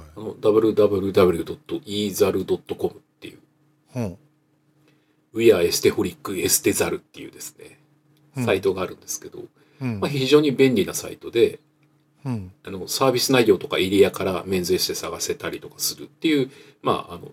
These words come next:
Speaker 1: ディレクトリの機能もあれば、
Speaker 2: うん。
Speaker 1: えー、あの、体験談が、読者の体験談もあるし、
Speaker 2: うん。
Speaker 1: えー、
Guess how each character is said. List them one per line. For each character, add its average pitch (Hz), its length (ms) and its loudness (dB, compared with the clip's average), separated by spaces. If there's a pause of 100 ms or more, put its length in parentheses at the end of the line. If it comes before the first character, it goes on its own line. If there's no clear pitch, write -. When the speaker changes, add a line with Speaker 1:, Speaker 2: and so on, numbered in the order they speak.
(120)
Speaker 1:
デ 123 80 4
ィ - 20 8
レ 131 80 6
ク 131 80 -6
ト 139 120 6
リ 123 120 2
の 120 80 2
機 117 160 -2
能 87 140 -2
も 80 160 -14
あ - 40 -10
れ - 140 -16
ば、 117 300 -2 (640)
Speaker 2:
う 143 40 -6
ん。 127 100 -4
Speaker 1:
え - 500 -16 (400)
ー、 110 80 -16
あ - 20 -12
の、 120 80 -8
体 143 360 2
験 139 280 4
談 - 320 -6 (380)
が、 113 300 -6 (680)
読 147 220 -4
者 165 120 4
の 185 120 2
体 98 180 2
験 90 180 2
談 78 160 -10
も 80 100 -12
あ 80 40 -8
る - 100 -8
し、 196 400 -4 (480)
Speaker 2:
う 151 60 -6
ん。 120 180 -4
Speaker 1:
え 76 300 -12
ー、 - 40 -20